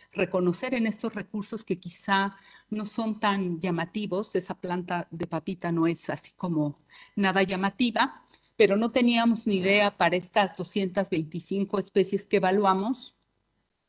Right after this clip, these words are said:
eh, y nos faltan mucho más cultivos, algunos como la papa, lo que para nosotros le llamamos el,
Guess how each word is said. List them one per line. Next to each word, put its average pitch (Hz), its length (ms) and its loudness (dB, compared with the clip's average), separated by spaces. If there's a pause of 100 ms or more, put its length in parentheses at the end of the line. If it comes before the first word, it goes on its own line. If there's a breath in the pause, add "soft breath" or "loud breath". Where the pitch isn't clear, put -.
(180)
eh, 175 200 -6
y 196 80 2
nos 180 160 4
faltan 208 360 2
mucho 180 220 -2
más 180 220 0
cultivos, 220 600 -2
algunos 190 380 -4
como 165 320 -2 (360 loud breath)
la 165 200 0
papa, 208 380 2
lo 190 220 0
que 170 80 -12
para 156 260 -2
nosotros 175 460 -4
le 175 100 -2
llamamos 165 460 -2
el, 151 180 -2